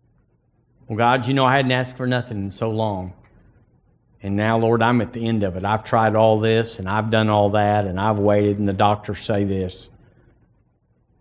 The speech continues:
And, uh, I need it now. Lord, I've tried everything, trying not to bother you. But now I, I'm at the end of it, and I need you."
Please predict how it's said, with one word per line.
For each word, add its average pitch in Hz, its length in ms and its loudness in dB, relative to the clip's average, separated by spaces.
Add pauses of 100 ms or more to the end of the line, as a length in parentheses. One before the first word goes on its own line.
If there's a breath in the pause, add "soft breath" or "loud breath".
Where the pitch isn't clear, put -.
(140)
And, 95 280 -2
uh, 87 180 -2 (2000)
I 110 120 0
need 120 260 2
it 101 140 -10
now. 92 300 -8 (140)
Lord, 104 240 -2
I've 113 300 0
tried 127 380 2
everything, 117 680 0 (360 soft breath)
trying 127 260 2
not 123 220 2
to 123 60 -4
bother 127 360 2
you. 92 320 -8 (1300)
But 107 120 -4
now 117 240 0
I, 110 280 0
I'm 120 180 2
at 110 120 -4
the 110 160 -4
end 107 200 -2
of 90 120 -8
it, 92 120 -14
and 98 180 -4
I 107 140 0
need 104 380 -2
you." 95 200 -10